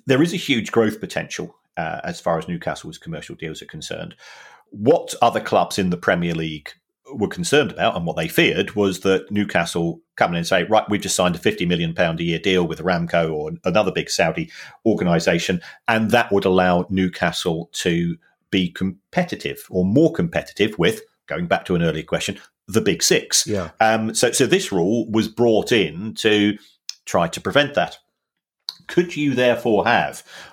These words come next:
Speaker 1: um, a hundred deals or two hundred deals at nine hundred and ninety-nine thousand? So, because the rule is any deal worth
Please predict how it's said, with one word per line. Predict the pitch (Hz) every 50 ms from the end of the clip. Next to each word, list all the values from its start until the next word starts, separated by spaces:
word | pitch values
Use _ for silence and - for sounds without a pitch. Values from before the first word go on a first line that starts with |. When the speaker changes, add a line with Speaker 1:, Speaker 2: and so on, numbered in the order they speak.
| _ _
Speaker 1:
um, | 92 90 87 90 87 87 87 87 87 -
a | - 92
hundred | - 117 107 104 92 87 85 85
deals | - 87 82 80 78 78 -
or | - -
two | - - 127 117
hundred | 98 90 85 82 82 78 -
deals | 82 73 71 73 73
at | - 95
nine | 98 110 113 101
hundred | 87 85 85 80 80
and | 87 85
ninety-nine | 82 80 78 - 85 85 82 80 78
thousand? | - 85 80 78 - - 71
So, | - 156
because | - - - - 95 -
the | 107 123
rule | 165 156 107
is | 170 170 170 - - - - _ -
any | 131 147 165 170 151 143
deal | 131 117 - 127 123 120 113 110 104 104 - - _ _ _ -
worth | 117 117 110 107 104 104